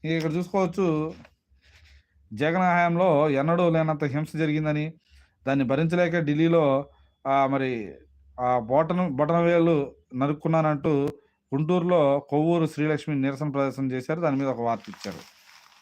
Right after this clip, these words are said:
వైకాపా పాలనలో దళిత నరమేధం గురించి జగన్ చెప్పాలంటే ఒక వార్త అయితే హైలైట్ చేసుకొచ్చారు. మరి అదేవిధంగా బదిలీపై వెళ్ళు, లేకుంటే చచ్చిపో అన్నారట.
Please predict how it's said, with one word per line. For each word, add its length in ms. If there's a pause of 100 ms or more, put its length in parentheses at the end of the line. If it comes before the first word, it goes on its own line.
(580)
వైకాపా 420
పాలనలో 800 (460)
దళిత 300
నరమేధం 580
గురించి 260
జగన్ 380
చెప్పాలంటే 440
ఒక 120
వార్త 220
అయితే 200
హైలైట్ 260
చేసుకొచ్చారు. 580 (800)
మరి 120
అదేవిధంగా 760 (1900)
బదిలీపై 460
వెళ్ళు, 480 (100)
లేకుంటే 600
చచ్చిపో 640 (140)
అన్నారట. 500